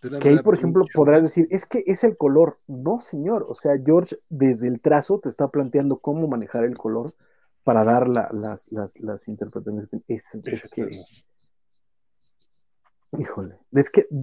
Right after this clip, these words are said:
Speaker 2: ya desde la portada era otra cosa, ¿eh? Yo, eh, eh, entrando acá a los, a los, este,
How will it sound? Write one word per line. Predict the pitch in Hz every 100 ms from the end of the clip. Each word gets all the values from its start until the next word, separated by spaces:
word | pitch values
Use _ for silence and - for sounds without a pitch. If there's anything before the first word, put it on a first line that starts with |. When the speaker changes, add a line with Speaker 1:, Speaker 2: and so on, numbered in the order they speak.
| - 151
Speaker 2:
ya | 180 190
desde | 196 143
la | 117
portada | 110 107 135 143
era | 135
otra | 139 113 104
cosa, | 120 - 90 92
¿eh? | 120 - _ _ _ _ _ _ 113
Yo, | 143 160 _ _ _ _ _ _ _ _ -
eh, | 113 104 95 -
eh, | 120 107
entrando | - 107 127 127 139
acá | 135 123 123
a | -
los, | 110 101 101
a | 107
los, | 107 101 - 107
este, | 107 101 _ _ 98 92 87 87